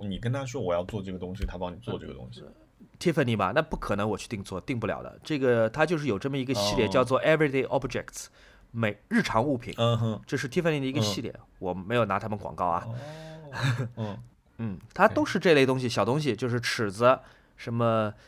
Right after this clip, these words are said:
Speaker 1: 嗯。
Speaker 2: 夹子、呃，圆珠笔，呃，卷尺，因为都是日常物件，只不过是它是用纯银做的。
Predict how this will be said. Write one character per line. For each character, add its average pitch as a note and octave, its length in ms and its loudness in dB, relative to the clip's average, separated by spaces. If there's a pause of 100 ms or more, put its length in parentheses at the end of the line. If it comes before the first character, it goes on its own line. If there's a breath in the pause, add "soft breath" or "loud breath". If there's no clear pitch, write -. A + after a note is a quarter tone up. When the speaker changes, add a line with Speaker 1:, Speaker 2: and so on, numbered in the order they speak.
Speaker 1:
嗯。 A#2+ 240 0
Speaker 2:
夹 B2+ 320 8
子、 A#2 300 0 (360)
呃， F#2+ 320 -4 (140)
圆 A2 260 0
珠 D3 160 2
笔， D#2 320 -8 (260)
呃， - 200 -20 (840)
卷 G#2+ 240 2
尺， - 360 -4
因 A#2+ 80 0
为 C#3 60 4
都 E3+ 180 2
是 D3 420 2
日 F#3+ 140 -2
常 F#2+ 200 -4
物 A2 140 -4
件， F#2 180 -6
只 - 140 -10
不 F#2+ 60 -10
过 C3+ 100 2
是 B2+ 100 -6
它 C3 140 -4
是 C#3 100 -4
用 B2+ 80 -2
纯 A#2+ 200 -4
银 A2+ 140 -4
做 A2+ 180 -4
的。 - 80 -14